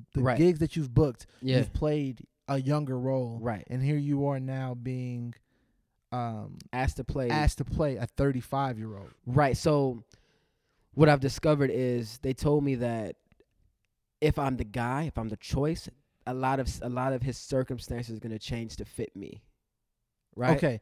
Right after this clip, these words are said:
Speaker 1: so is this something that normally happens for actors when they go in
Speaker 2: Mm,
Speaker 1: audition
Speaker 2: I
Speaker 1: for
Speaker 2: have
Speaker 1: something?
Speaker 2: not heard of this much, no.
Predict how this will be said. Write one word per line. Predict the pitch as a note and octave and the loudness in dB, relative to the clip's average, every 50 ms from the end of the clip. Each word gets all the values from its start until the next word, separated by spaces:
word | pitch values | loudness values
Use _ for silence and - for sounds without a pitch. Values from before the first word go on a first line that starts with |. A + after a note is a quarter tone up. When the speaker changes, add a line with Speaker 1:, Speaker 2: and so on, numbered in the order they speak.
| _ _ _ _ - | _ _ _ _ -6
Speaker 1:
so | - - E3 D3 | -2 0 2 2
is | C#3 A#2+ | 2 0
this | B2 E3+ D#3 - | -2 -2 -2 -2
something | - F3+ E3+ D#3 E3 D#3+ | -2 -4 -4 -4 -6 -8
that | C#3+ B2+ | -8 -8
normally | B2+ C#3 C#3+ D3 D3 C#3+ C#3+ C#3 C3+ | -6 -6 -6 -4 -4 -6 -6 -6 -4
happens | C3 C#3 D3 D#3+ - - E3 E3+ E3 | -4 -2 -2 -4 -4 -6 -8 -8 -8
for | - - - | -6 -6 -4
actors | - D3 D3+ E3 G#2+ - F#3 E3+ D#3+ | -2 -2 -2 -2 -2 -2 -2 0 0
when | A#2+ A#2+ | -2 -2
they | B2 | -2
go | B2+ B2+ D3 D3 D3 | 0 0 0 0 0
in | C#3 | 0
Speaker 2:
Mm, | C#3 C3+ | -2 -2
Speaker 1:
audition | C3 C#3 C#3 | 0 2 2
Speaker 2:
I | C#3 C#3 C3+ C3 | 2 2 2 0
Speaker 1:
for | B2 - | 0 0
Speaker 2:
have | B2+ A#2+ | 0 0
Speaker 1:
something? | A#2 A#2+ | 0 -2
Speaker 2:
not | B2 B2 A#2+ A#2+ A2+ | -2 -2 -4 -4 -6
heard | A#2 A#2+ B2+ A#2+ A2+ | -4 -4 -4 -4 -4
of | A#2 G#2+ G2 | -6 -6 -6
this | A#2+ A2 - - | -8 -8 -8 -8
much, | A2 A2+ A2 G2+ - - A2 | -10 -10 -10 -10 -12 -12 -12
no. | G#2+ G2 D2+ F#2+ | -12 -12 -12 -16